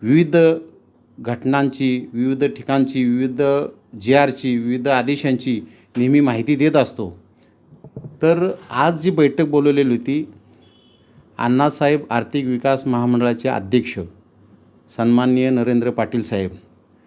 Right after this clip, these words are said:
आणि माथाडी आणि सुरक्षा रक्षक कृती समिती ही ज्या काय, अ, घटक संघटना आहेत, सभासद संघटना, त्यांच्या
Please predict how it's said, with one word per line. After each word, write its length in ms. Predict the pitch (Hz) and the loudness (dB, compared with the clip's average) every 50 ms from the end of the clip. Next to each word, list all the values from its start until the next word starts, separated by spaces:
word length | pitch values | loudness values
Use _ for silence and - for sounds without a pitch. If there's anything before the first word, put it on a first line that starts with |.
| _ _ _ _ _ _ | _ _ _ _ _ _
आणि 200 | - 117 120 143 | -4 -2 0 0
माथाडी 640 | 165 - 131 120 117 117 - - 123 156 160 165 180 | 0 0 2 2 2 0 0 -2 0 2 2 4 4
आणि 180 | 170 170 175 | 4 2 0
सुरक्षा 420 | 160 - - 143 147 147 - 156 147 | 0 -2 -2 -2 -2 -2 -2 -2 -2
रक्षक 280 | 143 135 - - 143 | -2 -4 -4 -6 -8
कृती 280 | - - 135 - 170 143 | -6 -6 -8 -6 -6 -4
समिती 460 | - 143 123 120 110 - - 87 85 - _ _ _ _ _ _ _ _ _ _ - - - _ _ _ - | 0 2 2 2 2 0 -6 -12 -14 -16 _ _ _ _ _ _ _ _ _ _ -20 -20 -20 _ _ _ -4
ही 80 | 139 | 0
ज्या 160 | 139 156 165 160 | 2 2 2 4
काय, 320 | 160 165 165 170 175 180 | 4 2 2 2 2 0
अ, 340 | - - - - 131 120 117 113 107 107 104 98 98 98 95 95 92 101 - 92 - - - - - 117 - | -4 -6 -10 -8 -4 -2 -2 0 0 -2 -2 -2 -4 -4 -6 -6 -8 -8 -10 -12 -16 -18 -20 -20 -14 -8 -6
घटक 240 | 127 120 165 160 - | -4 0 0 0 0
संघटना 420 | - 156 143 139 143 139 151 147 | 2 2 4 4 2 2 2 2
आहेत, 200 | 131 113 117 101 - - - _ _ _ _ _ _ _ _ _ _ _ _ - - | 2 2 0 -2 -4 -8 -20 _ _ _ _ _ _ _ _ _ _ _ _ -12 -6
सभासद 340 | 120 113 123 120 117 131 127 | -4 -2 -2 -2 -2 -2 -4
संघटना, 560 | 131 - 127 113 104 107 92 98 104 92 95 98 - - _ _ _ - - _ _ - | -4 -2 -4 -4 -2 -4 -4 -6 -8 -8 -10 -10 -16 -20 _ _ _ -20 -20 _ _ -2
त्यांच्या 720 | 131 123 123 117 - 151 147 147 147 147 151 151 151 | 0 0 0 0 2 2 4 4 4 2 2 0 0